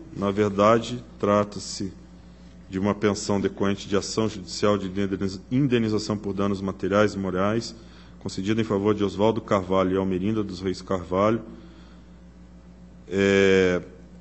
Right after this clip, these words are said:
tendo em vista que essa decisão judicial condenou o Estado do Paraná, na forma do artigo trinta e sete, parágrafo sexto da Constituição Federal,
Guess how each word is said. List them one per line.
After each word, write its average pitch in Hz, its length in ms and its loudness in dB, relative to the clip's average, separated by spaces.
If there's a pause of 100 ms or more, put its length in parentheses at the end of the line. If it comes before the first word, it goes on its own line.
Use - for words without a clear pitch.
(1160)
tendo 104 180 2
em 101 40 2
vista 107 240 -2
que - 140 0
essa 107 180 2
decisão 98 480 -2
judicial 117 640 2 (580)
condenou 113 400 2
o - 20 4
Estado 101 360 0
do 95 60 -12
Paraná, 104 460 0
na 110 120 0
forma 101 260 -2
do 98 80 0
artigo 95 280 -6
trinta 101 220 -6
e 95 40 -2
sete, 95 280 -4
parágrafo 92 440 -4
sexto 98 280 -4
da 92 60 -6
Constituição 92 380 -10
Federal, 113 500 0